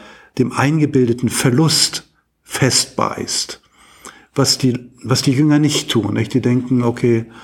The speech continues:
wir wissen noch nicht genau, was die Netze ersetzen wird und die Boote und die Fische, aber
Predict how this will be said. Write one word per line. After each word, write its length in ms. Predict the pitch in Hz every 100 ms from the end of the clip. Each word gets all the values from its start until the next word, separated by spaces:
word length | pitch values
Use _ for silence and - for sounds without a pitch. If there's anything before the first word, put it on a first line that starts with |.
| - - - - -
wir 100 | 117
wissen 200 | 120 127
noch 60 |
nicht 180 | 117 113
genau, 260 | 117 117 110
was 180 | 113 -
die 240 | 113 107 110
Netze 420 | 117 113 - 131
ersetzen 520 | 104 131 - - 113
wird 200 | 104 101
und 140 | 110
die 60 | 117
Boote 360 | 104 107 107 113
und 120 | 101
die 40 |
Fische, 480 | 113 110 107 117 127 - - -
aber 580 | 110 107 110 107 -